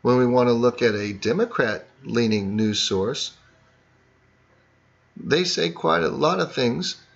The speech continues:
saying that, you know, he is, he was nominated because he resembles a lab experiment,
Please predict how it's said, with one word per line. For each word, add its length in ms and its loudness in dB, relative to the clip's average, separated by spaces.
saying 440 0
that, 300 -4
you 140 -2
know, 380 2
he 400 0
is, 580 0
he 160 0
was 240 2
nominated 1040 0
because 380 0
he 100 -2
resembles 640 2
a 80 4
lab 560 0
experiment, 1120 -4